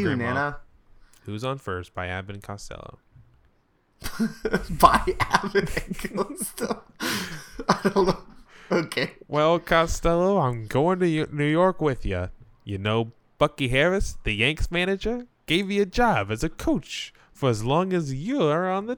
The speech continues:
Speaker 2: team.
Speaker 1: Look, Abbott, if you're the coach, <laughs> you must know all the players.
Speaker 2: Right. Certainly do.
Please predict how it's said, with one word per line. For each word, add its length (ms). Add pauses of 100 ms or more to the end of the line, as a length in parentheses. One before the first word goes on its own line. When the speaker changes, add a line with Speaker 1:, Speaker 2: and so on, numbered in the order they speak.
(100)
Speaker 2:
team. 580 (1200)
Speaker 1:
Look, 320
Abbott, 380
if 180
you're 260
the 140
coach, 640 (140)
<laughs> 100
you 180
must 360
know 200
all 200
the 80
players. 840 (640)
Speaker 2:
Right. 460 (100)
Certainly 680 (100)
do. 400